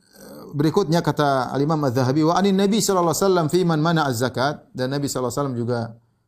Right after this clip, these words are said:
eh, berkata tentang orang-orang yang tidak mau bayar zakat, kata Nabi,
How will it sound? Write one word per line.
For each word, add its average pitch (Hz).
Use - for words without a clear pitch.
eh, 107
berkata 120
tentang 117
orang-orang 123
yang 107
tidak 131
mau 127
bayar 117
zakat, 110
kata 113
Nabi, 143